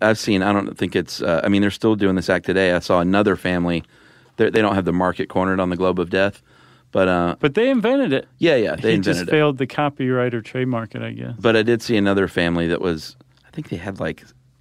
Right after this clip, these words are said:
Speaker 1: eight motorcycles in this thing. It was ridiculous.
Speaker 2: That is cuckoo.
Speaker 1: And one where they actually brought the, the, s-, the globe apart to where there was a gap
Speaker 2: <laughs> Oh,
Speaker 1: that they
Speaker 2: man.
Speaker 1: would be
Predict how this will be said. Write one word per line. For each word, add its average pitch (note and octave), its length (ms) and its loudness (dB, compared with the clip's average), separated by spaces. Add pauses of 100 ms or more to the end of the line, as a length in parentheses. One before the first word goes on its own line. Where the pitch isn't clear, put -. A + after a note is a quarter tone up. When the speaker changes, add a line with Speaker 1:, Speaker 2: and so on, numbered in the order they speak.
(280)
Speaker 1:
eight F#2+ 320 -2
motorcycles A2 680 -4
in B2+ 80 -2
this B2 160 -6
thing. C#3 220 -4
It - 80 -6
was - 160 -14
ridiculous. - 640 -8
Speaker 2:
That C#3 120 -8
is A#2 200 -12
cuckoo. C3+ 320 -12 (220)
Speaker 1:
And G#2 180 2
one C#3 240 4
where A2+ 120 4
they G2+ 120 2
actually G2+ 400 0
brought G2 500 0 (600)
the, F2+ 360 0
the, F#2 200 0
s-, - 240 -8
the F#2 200 -4
globe G2 400 2
apart G#2 540 0 (200)
to F#2+ 180 -4
where F#2+ 100 2
there F2+ 100 0
was E2 140 -4
a E2+ 60 -2
gap G2 420 -2 (340)
Speaker 2:
<laughs> - 460 -16
Oh, D3+ 60 -6
Speaker 1:
that F2+ 160 0
they F#2 100 0
Speaker 2:
man. F2+ 60 2
Speaker 1:
would F2 160 0
be E2+ 280 -2